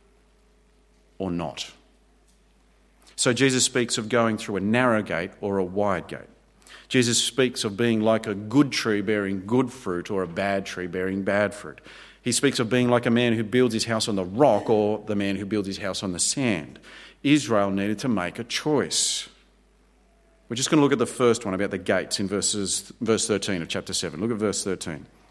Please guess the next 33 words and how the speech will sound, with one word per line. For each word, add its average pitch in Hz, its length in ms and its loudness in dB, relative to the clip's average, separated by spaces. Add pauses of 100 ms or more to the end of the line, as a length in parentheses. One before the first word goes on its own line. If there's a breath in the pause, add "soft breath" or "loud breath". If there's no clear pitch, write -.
(1000 soft breath)
Jesus 104 260 -2
says 147 220 4
to 101 140 -2
Israel, 82 520 -6 (460 loud breath)
"Enter 143 320 4
through 90 300 -4
the 110 100 0
narrow 120 480 2
gate. - 420 -10 (1200 soft breath)
For 117 260 0
wide 147 640 2
is 127 200 0
the 107 100 -2
gate 113 500 0
and 104 320 -2
broad 131 560 2
is 120 180 -2
the 104 100 -4
road 107 420 2
that 98 140 -2
leads 113 340 0
to 104 140 -8
destruction, 101 500 -2
and 85 220 -4
many 117 360 2
enter 113 300 -4
through 120 320 -2
it, 85 160 -6
but 113 240 -4
small 120 800 -2
is 101 220 -8
the 92 80 -10
gate 82 420 -8